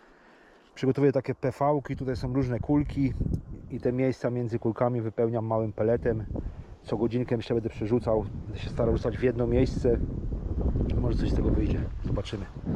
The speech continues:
Oprócz tego, że próbuję złowić brzanę po środku,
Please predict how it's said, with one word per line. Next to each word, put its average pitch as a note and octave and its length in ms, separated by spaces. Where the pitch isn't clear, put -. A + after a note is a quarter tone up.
Oprócz A#2 260
tego, C3+ 220
że B2+ 200
próbuję C3 440
złowić B2+ 260
brzanę C3 440
po A#2 140
środku, C#3+ 580